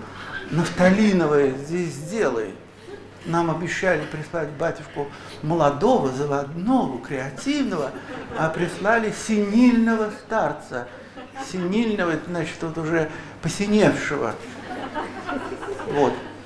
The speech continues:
вот преклонных лет. Так вот, бабушка в те годы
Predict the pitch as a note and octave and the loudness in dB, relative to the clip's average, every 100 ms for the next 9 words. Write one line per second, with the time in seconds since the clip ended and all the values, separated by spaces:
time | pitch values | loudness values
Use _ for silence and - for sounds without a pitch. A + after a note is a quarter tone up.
0 | - - C#3+ C#3 - - - - D#3+ E3 | -14 -4 -4 -4 -8 -12 -12 -4 -2 0
1 | F3+ E3 C#3+ C#3 E3+ F3+ - - - - | 2 2 2 -2 -4 -4 -4 -6 -14 -18
2 | - - - - - D3+ F#3 E3 F3 F3+ | -18 -16 -14 -14 -6 0 2 8 10 12
3 | E3 - D#3+ - E3+ D3 C3 F3 A3 D#3 | 8 0 -4 -2 0 0 0 0 2 2
4 | C3+ | -2